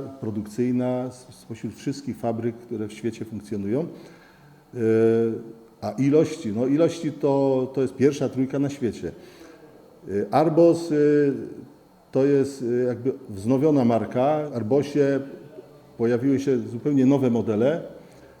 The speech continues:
Zresztą musiały się pojawić nowe modele, bo wymagania, które są st-, stawiane, e, współcześnie, e, chociażby,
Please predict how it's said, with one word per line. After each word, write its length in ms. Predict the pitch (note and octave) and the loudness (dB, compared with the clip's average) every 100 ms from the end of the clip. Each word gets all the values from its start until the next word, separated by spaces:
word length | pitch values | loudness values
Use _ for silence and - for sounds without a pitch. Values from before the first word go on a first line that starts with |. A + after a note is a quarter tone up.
| _ _ | _ _
Zresztą 200 | - C3 | -10 -2
musiały 280 | D3 C#3 D3 | 2 4 4
się 120 | C3+ | 4
pojawić 340 | C3+ C#3 B2 A#2+ | 2 2 2 0
nowe 220 | B2+ B2+ | 0 2
modele, 380 | A#2+ A#2+ C3+ C3 | 2 2 2 2
bo 520 | A#2 A#2+ A#2+ A#2+ A#2 | 2 4 6 4 2
wymagania, 720 | F2 G#2 A#2+ A2+ C3 C3+ B2+ | 0 2 2 2 0 2 0
które 380 | - B2+ A#2+ A#2 | -2 -4 -2 -2
są 260 | - A#2+ A2+ | -2 -4 -4
st-, 120 | - - - F#2+ | -8 -18 -12 -12
stawiane, 460 | F#2 A#2+ G#2+ A#2+ B2 | -8 -6 -2 0 2
e, 800 | A#2 - - - - - G2 F#2+ | 0 -4 -18 -20 -14 -6 -4 -4
współcześnie, 680 | - A#2+ A2+ B2+ - B2 | -4 -6 0 -2 0 2
e, 220 | B2 A#2+ F#2+ G#2+ G2+ G2+ G2+ | 4 4 2 0 0 -2 -6
chociażby, 520 | A#2 A#2 A2 A#2 | -4 -4 -2 -2